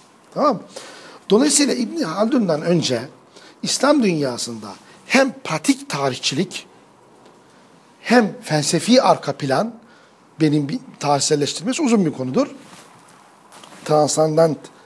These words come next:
soul anlayışından bireysel soul anlayışına geçiş ve, e,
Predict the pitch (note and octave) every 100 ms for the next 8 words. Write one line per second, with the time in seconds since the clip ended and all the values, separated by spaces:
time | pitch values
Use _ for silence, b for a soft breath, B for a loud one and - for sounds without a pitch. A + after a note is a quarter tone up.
0 | B B - - F#3+ E3 C3+ - _ -
1 | E3 D3+ D3 D3+ D3+ G#3 A#3 B B B
2 | B - D#3 D3+ - F#3+ D3+ - - -
3 | - D#3+ C#3+ C#3+ D3+ C#3+ C#3 - C3 A#2+
4 | C#3+ A#3+ - - - B B B B _
5 | C#3+ C#3+ C#3 C#3 D#3+ C#3+